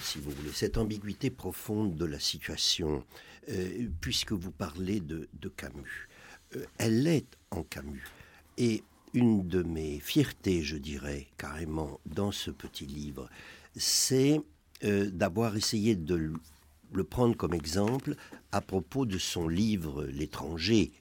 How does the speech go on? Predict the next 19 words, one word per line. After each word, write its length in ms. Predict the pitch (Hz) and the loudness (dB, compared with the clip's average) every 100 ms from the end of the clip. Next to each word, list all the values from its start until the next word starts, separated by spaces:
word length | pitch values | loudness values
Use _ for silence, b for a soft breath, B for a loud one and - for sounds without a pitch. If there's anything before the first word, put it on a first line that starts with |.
| - | -14
Et, 200 | 73 73 - | -12 -10 -12
euh, 840 | 73 73 - - - - - 165 - - - - | -14 -14 -14 -16 -18 -20 -14 -12 -10 -12 -12 -6
c'est-à-dire 440 | - 120 107 120 - | -2 0 2 0 2
que 100 | 107 | 2
Camus 540 | - 98 104 107 98 | 4 4 8 8 8
est 60 | 87 | 6
l'homme 340 | 92 95 92 | 4 2 0
qui 140 | - | -2
a 40 | 95 | -2
été 360 | 90 - 95 | -2 -2 -2
le 100 | 82 | 0
plus 260 | 78 - 107 | -4 0 2
libéral, 540 | 98 85 82 82 78 | 2 0 -2 -2 -4
le 140 | 76 73 | -6 -8
plus 360 | - 117 127 | -2 6 6
généreux, 600 | 110 95 90 85 80 82 | 6 4 0 0 0 0
le 140 | 80 80 | 0 -4
plus 360 | - 123 123 | 2 10 10
compréhensif 1080 | 104 101 92 - 85 78 - - 90 78 - | 8 0 -4 -4 -4 0 0 2 0 -4 -10